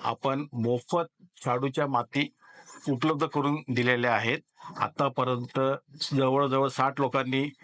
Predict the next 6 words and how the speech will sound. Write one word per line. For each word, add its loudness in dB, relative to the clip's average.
मातीच्या, -2
मातीच्या -2
गोण्या 0
घेऊन 0
गेलेल्या 2
आहेत. -6